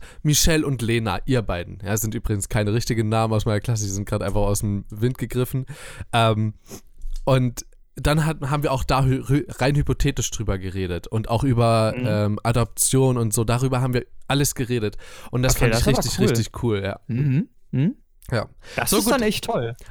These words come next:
Speaker 1: Apropos
Speaker 2: Ja.
Speaker 1: Adoption, ähm, ich denke, wir adoptieren dann, äh, in der nächsten Folge ein paar andere Themen. Äh, falls es euch bis hierhin gefallen hat,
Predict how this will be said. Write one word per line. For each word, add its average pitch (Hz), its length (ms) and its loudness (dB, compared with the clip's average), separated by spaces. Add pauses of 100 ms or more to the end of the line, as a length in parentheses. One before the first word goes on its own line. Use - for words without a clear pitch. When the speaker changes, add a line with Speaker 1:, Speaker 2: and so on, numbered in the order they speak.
(140)
Speaker 1:
Apropos 185 440 2
Speaker 2:
Ja. 156 40 0
Speaker 1:
Adoption, 170 840 0
ähm, 151 720 0
ich 139 180 -6
denke, 180 280 -2
wir 107 180 2
adoptieren 165 640 0
dann, 147 340 0
äh, 143 200 2
in 143 100 -2
der 131 100 2
nächsten 143 440 -2
Folge 135 380 0
ein 113 100 -4
paar 135 200 2
andere 156 360 0
Themen. 123 400 -2 (420)
Äh, 131 400 2
falls 147 360 2
es - 40 -2
euch 143 180 0
bis - 160 0
hierhin 151 300 2
gefallen 147 400 0
hat, 131 260 0